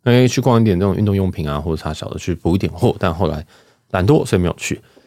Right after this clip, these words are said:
下一个是拉面店，叫做面屋彩味，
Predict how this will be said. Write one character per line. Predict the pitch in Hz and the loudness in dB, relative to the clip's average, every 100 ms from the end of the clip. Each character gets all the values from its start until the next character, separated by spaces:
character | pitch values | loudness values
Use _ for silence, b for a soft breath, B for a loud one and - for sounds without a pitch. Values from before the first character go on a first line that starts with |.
| b | b
下 | - 175 | 2 4
一 | |
个 | |
是 | 135 | 4
拉 | 143 117 | 4 4
面 | 123 104 | 4 2
店， | 101 | 2
叫 | 107 | 0
做 | 107 101 - _ _ _ | 2 0 -2 _ _ _
面 | - 156 117 | 0 2 2
屋 | 117 113 | 2 0
彩 | - - - | 0 -6 -2
味， | - - | 0 0